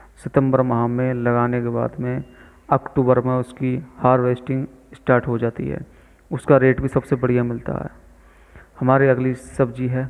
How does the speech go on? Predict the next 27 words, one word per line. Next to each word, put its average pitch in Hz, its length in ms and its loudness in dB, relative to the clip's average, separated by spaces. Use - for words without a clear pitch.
गाजर। 123 540 0
हम 135 140 2
सितंबर 131 400 2
माह 120 200 2
में 123 200 -2
गाजर 120 300 2
भी 120 80 -4
लगा 117 260 0
सकते - 320 -8
हैं। - 200 -10
गाजर, 127 460 2
गाजर 127 400 4
का 131 140 2
भी 135 100 2
रेट 127 260 0
भी 135 80 -4
सबसे 131 340 -2
बेस्ट 120 320 0
मिलता 123 360 -2
है 120 80 0
हमें। 120 340 -6
उसके 156 320 -2
बाद 127 240 4
आता 120 280 2
है 117 80 0
हमारा 120 260 -6
आलू। 123 280 -2